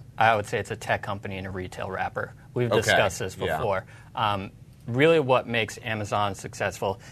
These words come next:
Speaker 1: is being able to be as efficient as possible. Actually, if we go back, I remember, uh, reading a book about Amazon, and one of their original ads that they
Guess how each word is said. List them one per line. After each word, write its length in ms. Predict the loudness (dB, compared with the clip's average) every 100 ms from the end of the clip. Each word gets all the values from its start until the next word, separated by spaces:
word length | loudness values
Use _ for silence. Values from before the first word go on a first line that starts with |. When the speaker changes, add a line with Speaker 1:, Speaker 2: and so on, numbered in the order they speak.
| -14
Speaker 1:
is 140 | -8 -2
being 240 | 0 2
able 180 | 2 -2
to 80 | -4
be 180 | -4 -4
as 200 | -4 -8 -12
efficient 500 | -10 -6 -4 -4 -4
as 200 | -6 -4
possible. 480 | -4 -4 -4 -6 2
Actually, 280 | 2 4 0
if 140 | -2
we 80 | -2
go 160 | -2 2
back, 400 | 6 6 6 -2 -20 -16 -4
I 80 | 0
remember, 560 | 0 0 0 2 2
uh, 160 | 0 -2
reading 260 | -2 -4
a 40 | -6
book 220 | -6 -8
about 280 | -6 -6 -6
Amazon, 600 | -10 -10 -10 -10 -10 -12 -16 -12
and 500 | -8 -4 -2 -2 -4 -10 -20 -6
one 160 | -2
of 100 | 0
their 160 | 2 0
original 800 | 0 -2 -2 -2 -6 -4 -4 -8 -20 -6
ads 320 | 0 2 2 -2
that 160 | -6
they 240 | -4 -6